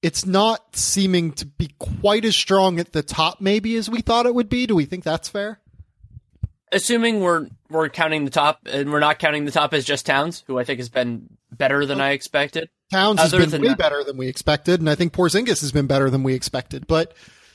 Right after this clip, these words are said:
Speaker 1: is there anyone else that, like, you're, you know, not just excited about, because I think there are plenty of players to be, you know, relatively excited about, but, like,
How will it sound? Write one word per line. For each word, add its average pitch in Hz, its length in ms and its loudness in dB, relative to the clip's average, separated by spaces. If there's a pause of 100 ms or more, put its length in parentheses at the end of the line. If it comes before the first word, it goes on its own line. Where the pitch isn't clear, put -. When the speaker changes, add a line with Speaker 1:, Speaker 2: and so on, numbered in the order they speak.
(160)
Speaker 1:
is 151 80 -14
there 180 120 0
anyone 214 360 2
else 214 280 2
that, 202 160 0
like, 151 240 0
you're, 147 300 0 (220)
you 131 100 -18
know, 113 140 -20 (200)
not 220 280 0
just 190 240 0
excited 160 360 0
about, 127 220 -4
because - 220 -6
I - 20 -4
think 156 140 -4
there 131 100 0
are 127 40 -8
plenty 180 280 2
of 131 80 -2
players 151 320 0
to - 60 -18
be, 127 240 -8 (120)
you 147 100 -4
know, 120 200 -6
relatively 147 880 0
excited 180 480 0
about, 202 400 2 (420)
but, 285 140 0
like, 220 440 0